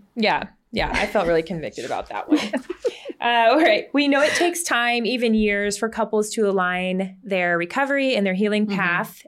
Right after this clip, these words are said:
Speaker 1: Um, so what are some of the things that you did to try to close that gap and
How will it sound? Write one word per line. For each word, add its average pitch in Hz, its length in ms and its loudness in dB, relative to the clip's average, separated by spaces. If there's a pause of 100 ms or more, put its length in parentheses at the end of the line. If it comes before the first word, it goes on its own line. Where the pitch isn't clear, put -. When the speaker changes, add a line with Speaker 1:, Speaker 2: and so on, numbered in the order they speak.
Speaker 1:
Um, 180 540 -4
so 220 220 2
what 226 160 4
are 247 80 2
some 247 160 -2
of 226 40 0
the 220 120 0
things 208 240 0
that 196 100 -4
you 196 160 -4
did 185 220 -2
to 190 100 -8
try 180 240 -6
to 175 140 -2
close 175 640 -2 (100)
that 160 240 -4
gap 160 380 -4
and 147 320 -8